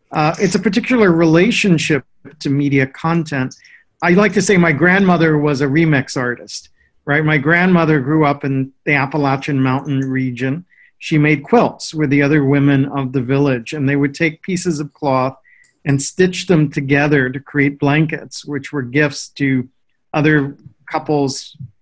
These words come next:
in the neighborhood, right? And they learned from each other. The younger women obs-, starting as a child might observe the older women making it, and they, and they learn in that way.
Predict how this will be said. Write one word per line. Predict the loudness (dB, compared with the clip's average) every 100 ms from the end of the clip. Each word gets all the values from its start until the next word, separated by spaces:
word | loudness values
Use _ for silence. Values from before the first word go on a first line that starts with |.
| _
in | -6 -4
the | -2
neighborhood, | -2 -2 -2 -6 -10 -12 _ _ _ -4
right? | -2 0
And | 2 2
they | 2
learned | 2 4 6 4
from | 4 2
each | 2 0
other. | 0 2 2 2
The | 0
younger | 0 2 2
women | 2 2 0 0
obs-, | -4 -10 -14 -16 -16
starting | -8 -2 0 0
as | -2
a |
child | -4 -2 0 2 0 -2 -8 _ _ _
might | -4 0 2
observe | 0 2 4 4 2
the | 0
older | 0 0 0
women | 0 2 2
making | 0 0 -2 0
it, | 0 -2
and | -2 0
they, | 0 -2 -4 -4
and | -2
they | 0
learn | 0 0 0
in | 0
that | -2 -4
way. | -8 -8 -10